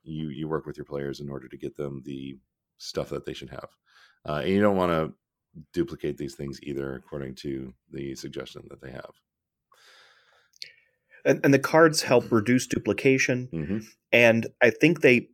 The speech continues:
Speaker 2: make the ephemera more of an, of a commodity, which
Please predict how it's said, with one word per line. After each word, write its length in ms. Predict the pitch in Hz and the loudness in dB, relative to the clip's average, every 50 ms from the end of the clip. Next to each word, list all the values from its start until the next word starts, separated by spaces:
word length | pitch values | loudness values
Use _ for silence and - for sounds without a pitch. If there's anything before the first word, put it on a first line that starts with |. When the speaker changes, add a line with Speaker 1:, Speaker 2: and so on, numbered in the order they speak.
| _ - | _ -2
Speaker 2:
make 400 | 117 113 120 123 131 131 - 117 | 2 6 6 6 6 4 0 -4
the 380 | - 117 113 120 117 113 110 110 | -6 -2 0 2 4 4 4 4
ephemera 480 | 110 104 - - 127 123 123 120 113 107 | 2 2 2 2 2 4 6 4 4 4
more 300 | 104 107 107 117 117 120 | 4 4 6 6 6 6
of 100 | 113 120 | 6 6
an, 80 | 107 | 2
of 340 | 104 101 - _ 110 107 - | 2 0 0 _ 0 0 0
a 60 | 117 | -2
commodity, 600 | 107 - - 113 107 117 131 135 143 156 160 151 - | -4 -4 0 2 4 6 6 6 4 2 0 -2 -2
which 300 | - 117 110 - - - | 0 0 0 0 -2 -6